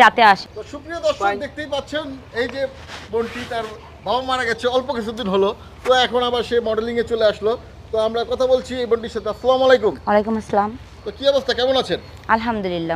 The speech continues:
Speaker 1: মোটামুটি ভালো আছি।
Speaker 2: তো অল্প কিছুদিন হলো আপনার বাবা মারা গেল, এর মধ্যে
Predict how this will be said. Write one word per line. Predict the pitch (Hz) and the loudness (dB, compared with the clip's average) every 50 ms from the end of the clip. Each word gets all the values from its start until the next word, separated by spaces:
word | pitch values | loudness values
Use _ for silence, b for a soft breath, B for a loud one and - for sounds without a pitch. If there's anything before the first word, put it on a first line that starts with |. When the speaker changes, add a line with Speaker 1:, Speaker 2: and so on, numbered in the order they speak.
| 170 180 | -2 -4
Speaker 1:
মোটামুটি | 185 - 196 190 196 190 196 185 196 | -4 -4 -4 -4 -4 -4 -4 -2 0
ভালো | 170 156 151 147 135 | 0 0 0 -4 -4
আছি। | - - - - - - - - - | -6 -12 -16 -16 -16 -18 -8 0 4
Speaker 2:
তো | 262 262 254 247 233 247 269 | 6 6 6 6 4 6 4
অল্প | 277 247 285 311 254 | 4 4 2 -2 -2
কিছুদিন | 262 196 240 214 240 220 233 | -2 -4 -2 -2 0 2 2
হলো | 233 233 214 | 4 2 2
আপনার | 202 220 208 220 | 0 0 0 0
বাবা | 214 214 220 214 214 | 0 2 2 4 4
মারা | 214 208 190 | 4 4 4
গেল, | 196 190 196 202 214 | 4 2 2 2 0
এর | 214 233 | 0 -2
মধ্যে | 214 202 | -2 0